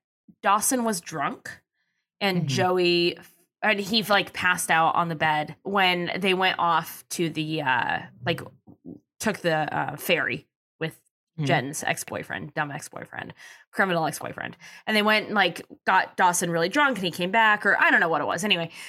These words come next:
Speaker 1: um, Dawson came back, fell asleep,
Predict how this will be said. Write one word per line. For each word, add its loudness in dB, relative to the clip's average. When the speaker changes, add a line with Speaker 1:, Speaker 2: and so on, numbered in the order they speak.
Speaker 1:
um, 4
Dawson 2
came -4
back, 4
fell 2
asleep, -4